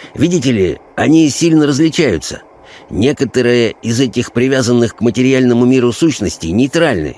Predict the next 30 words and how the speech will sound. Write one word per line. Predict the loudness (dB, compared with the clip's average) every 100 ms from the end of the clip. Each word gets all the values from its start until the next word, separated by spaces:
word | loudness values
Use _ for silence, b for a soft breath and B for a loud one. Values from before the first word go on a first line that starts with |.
| -10
как | -6 -4
эти | -2 -2
симулякры | 0 0 2 2 0 -4 -4
или | -2
оболочки, | 0 0 0 -2
о | -8
которых | -6 -4 -4
я | -4
говорил. | -4 -2 -4 -6 -14 -20 -20 -20
Другие, | -6 -2 0 2 2 2
по | -2 -4
сути | 0 0 0
своей, | -4 -2 0 0 -2 -6 -4
есть | 0 0 -2
добро, | -4 0 0 0 -4 B B
как | -6 -2
те | 0
монахи | 2 2 0 -2 -4
из | -2
Гластонбери, | -2 -2 0 -2 -2 -4 -8 B B
которые | -4 0 0 -2
так | -4 -8
чудесно | -6 -2 -2 -2 -4
проявились | -4 -2 -2 -2 -4
в | -6
последние | -8 -4 -4 -2 -2
годы | 0 0 -2 -8 B B
и | -4 0
зарегистрированы | -2 -2 -4 -2 -2 0 0 0 0 -2
Блаймбондом. | -2 0 0 0 0 0 -4